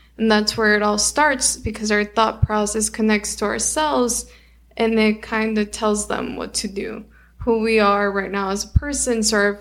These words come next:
faces, everything changes. And it doesn't mean you're going to change just drastically as I'm someone else, but it, you are going to look significantly different.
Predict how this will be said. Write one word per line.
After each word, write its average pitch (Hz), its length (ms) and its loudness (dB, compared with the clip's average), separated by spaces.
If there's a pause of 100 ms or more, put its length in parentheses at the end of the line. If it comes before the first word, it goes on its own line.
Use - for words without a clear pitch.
faces, 226 840 0 (460)
everything 220 600 0
changes. - 760 -8 (400)
And 240 140 4
it 247 140 2
doesn't 254 340 2
mean 233 180 2
you're 214 120 4
going 208 340 2
to 214 120 -4
change 208 540 -2
just - 340 -4
drastically 208 800 -2
as 202 280 -2
I'm 214 200 -2
someone 214 420 0
else, 226 480 2
but 220 240 0
it, 214 140 0
you 226 360 -4
are 226 300 4
going 220 520 0
to 208 580 -2
look 208 220 0
significantly 208 1300 -4
different. 220 600 -2